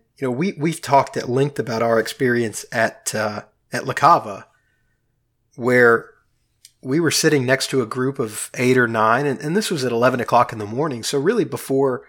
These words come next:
anybody had had too much to drink, but we couldn't hear each other talking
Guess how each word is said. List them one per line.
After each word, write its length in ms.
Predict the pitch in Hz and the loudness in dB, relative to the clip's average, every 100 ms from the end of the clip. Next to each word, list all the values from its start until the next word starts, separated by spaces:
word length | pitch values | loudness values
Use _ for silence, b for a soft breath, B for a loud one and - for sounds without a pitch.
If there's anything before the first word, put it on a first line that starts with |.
| b b b b b _ _ - | b b b b b _ _ -2
anybody 380 | 151 143 127 | 0 2 2
had 100 | 113 | 0
had 240 | 104 123 107 | 0 -2 -2
too 160 | - | -2
much 240 | 185 165 - | -2 -4 -6
to 100 | 120 | -10
drink, 320 | 117 117 127 | -8 -8 -8
but 140 | - - - 143 | -10 -12 -18 -4
we 140 | 208 | -2
couldn't 340 | - 262 147 | 2 0 0
hear 260 | - - 180 | -6 -6 -2
each 220 | 147 - | -2 2
other 260 | 156 180 117 | 2 2 -2
talking 680 | - 143 135 131 113 113 | 0 2 2 0 -8 -10